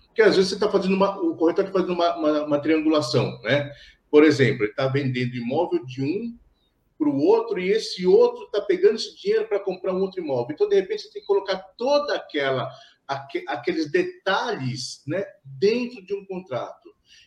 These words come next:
Então, é muito, muito, muito, muito importante verificar a documentação nos mínimos detalhes. Uma coisa que eu sempre sugiro para as pessoas verificarem também é, por exemplo, se é um imóvel,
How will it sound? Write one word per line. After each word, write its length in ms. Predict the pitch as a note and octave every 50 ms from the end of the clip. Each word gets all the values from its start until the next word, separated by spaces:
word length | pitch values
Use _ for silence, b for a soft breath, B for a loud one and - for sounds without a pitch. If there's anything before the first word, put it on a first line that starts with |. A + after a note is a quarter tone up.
| b -
Então, 220 | D#3 - - G#3
é 40 | G#3+
muito, 640 | G3+ G3 G3 G3 G3 G#3+ A3 A3 A3+ A3 - A3+ G#3
muito, 380 | F#3+ F#3+ G3+ G3 G3+ G3 F#3+
muito, 320 | F3 E3 E3+ E3+ E3 - D#3
muito 280 | D3+ D#3 D3+ - -
importante 760 | D3+ C3+ - E3 D#3 C#3+ C3+ - C#3 C#3 D3 C#3+ C#3+ - D#3 C3
verificar 560 | D3+ D3+ D3+ C#3 - - C3 - C#3 C3+ C3+
a 80 | C3
documentação 680 | C3+ B2+ B2+ C3+ C3+ C3 C3 B2 B2+ - - C3 C3 C3+
nos 260 | C3+ C#3+ C#3+ C3 A#2+ B2+
mínimos 680 | C3 C#3 D3+ E3 E3+ F3+ F#3+ F#3+ F#3+ F#3 F#3 F3+ F3+ F3+
detalhes. 760 | F3+ F3 - - C3 A#2+ A2+ G2 F#2 E2 D#2+ - - - b b b b b b b b _ -
Uma 240 | D#3+ E3+ F3+ F3+
coisa 260 | - G3+ G3+ G3 G3 F#3+
que 60 | G3
eu 60 | F3+
sempre 280 | - A3 A#3 A#3 - -
sugiro 680 | - - - D#3 C3 B2+ B2 C3 D3+ D3+ B2+ - G2 - -
para 100 | - A#2+
as 100 | A#2+ -
pessoas 360 | - - C3 - C#3 B2 A2+
verificarem 720 | A2+ A#2 A2 G#2+ - - _ _ - A2 G2+ G2 F#2+ F#2 -
também 480 | F2 E2 - - A#2+ B2+ - C3 - - _ _ _ _ _ _ _ _ _ _ _ _ - - _
é, 80 | - A2+
por 180 | - D#3+ D3+ D3
exemplo, 440 | C3 B2+ A#2 G#2 G2+ - - - - b b b b b
se 300 | - - - - - -
é 40 | F3+
um 120 | F#3+ G#3 G3+
imóvel, 680 | F3+ E3 D#3+ D#3 D#3 C#3+ B2+ A2+ A2 G2 F#2 F#2 -